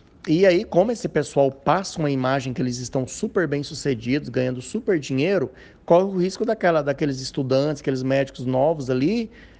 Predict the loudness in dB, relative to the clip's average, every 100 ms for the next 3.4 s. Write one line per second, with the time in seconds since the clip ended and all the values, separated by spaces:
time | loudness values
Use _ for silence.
0 | -12 -2 0 2 2 4 2 0 0 0
1 | 0 0 2 2 2 2 0 0 2 0
2 | 0 0 0 0 0 0 -2 -2 -2 -6
3 | -4 -4 -4 -10